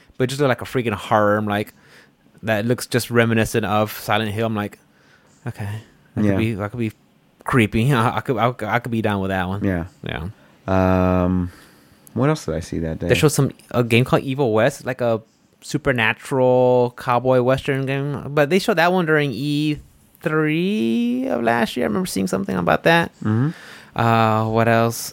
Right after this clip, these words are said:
Speaker 1: Uh, and then just going back to the awards themselves, like, Game of the Year, It Takes Two. I'm like, "Good for them."
Speaker 2: Yeah.
Speaker 1: I never played it.
Speaker 2: It's on sale.
Speaker 1: It's on Game Pass
Speaker 2: If I pick it
Speaker 1: and
Speaker 2: up, you
Speaker 1: all
Speaker 2: wanna
Speaker 1: that.
Speaker 2: play it with me?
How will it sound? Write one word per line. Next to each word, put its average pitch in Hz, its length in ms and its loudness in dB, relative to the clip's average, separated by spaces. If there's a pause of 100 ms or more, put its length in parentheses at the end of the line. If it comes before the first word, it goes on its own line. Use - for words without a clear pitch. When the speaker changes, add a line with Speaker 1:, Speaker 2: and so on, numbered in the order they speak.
(100)
Speaker 1:
Uh, 123 440 0
and 160 120 -4
then 214 180 2
just 214 100 -8
going 220 140 0
back 180 120 0
to - 100 -12
the 143 80 2
awards 127 220 2
themselves, 120 360 0
like, 110 200 -2 (360)
Game 127 180 0
of 139 60 -2
the 131 80 -2
Year, 123 240 2
It 98 100 -6
Takes - 240 -6
Two. 123 120 -2
I'm 107 80 -2
like, 101 180 -6 (400)
"Good - 120 4
for - 120 -12
them." 85 220 -16 (440)
Speaker 2:
Yeah. 160 200 4 (760)
Speaker 1:
I - 80 -4
never 104 140 2
played 90 220 -6
it. - 80 -12 (720)
Speaker 2:
It's - 100 -6
on 156 100 4
sale. 127 280 2 (1080)
Speaker 1:
It's 104 120 -4
on 113 80 -2
Game 98 160 -2
Pass 98 140 -4
Speaker 2:
If 107 100 -4
I 117 80 4
pick 123 180 -2
it 120 60 0
Speaker 1:
and 123 100 2
Speaker 2:
up, 104 40 -2
you - 20 -2
Speaker 1:
all 117 60 0
Speaker 2:
wanna 117 120 2
Speaker 1:
that. 104 40 0
Speaker 2:
play 120 120 2
it 123 40 2
with 131 120 0
me? 151 160 -6